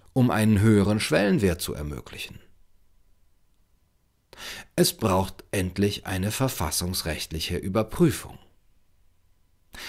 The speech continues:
Das rechtliche Pandemieregime wirft zahlreiche Fragen auf. Auf dem Treibsand einer medizinischen Gefahrenlage haben wir ein in Übereile gebautes rechtliches Gebilde,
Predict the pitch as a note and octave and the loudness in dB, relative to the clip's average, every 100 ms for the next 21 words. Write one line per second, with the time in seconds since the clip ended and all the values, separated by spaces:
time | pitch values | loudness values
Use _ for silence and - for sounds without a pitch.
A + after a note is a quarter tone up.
0 | - A#2+ A2+ C#3 D3 B2 A2+ G2+ F2+ E2 | -4 0 4 4 4 0 -2 -2 -2 0
1 | D#2+ G2 G2 F#2 F#2+ G2 F#2 G2+ G2 - | 0 0 2 2 4 4 4 2 0 -6
2 | _ - G2+ E2+ C#2 C2+ D2 - C2 B1+ | _ -4 -2 -2 -4 -8 -10 -10 -12 -12
3 | - - - - _ - - - G2 A2 | -14 -16 -18 -20 _ -16 -10 -4 2 2
4 | G2 A#2 B2 A2+ G2+ B2 B2 G2+ F#2+ F#2+ | 2 2 2 2 2 2 2 0 2 2
5 | F#2+ F#2 C3 A#2+ G2+ A2+ G2+ - A2 G#2+ | 0 2 4 4 2 0 0 2 4 4
6 | A2 A2+ A#2 B2+ A#2 B2 A#2+ A2+ A#2 A#2 | 4 4 4 4 4 4 4 4 4 4
7 | A#2 B2 C3 F3+ D#3+ D#3+ - B2 C3+ A#2 | 4 2 2 2 4 4 4 2 2 2
8 | F#2 G#2 A2 A2 G2 A2 - G#2 A2 F#2+ | 2 2 0 0 2 2 0 -4 -4 -2
9 | F#2+ F2 A#2 D3 D#3+ | 0 6 6 8 4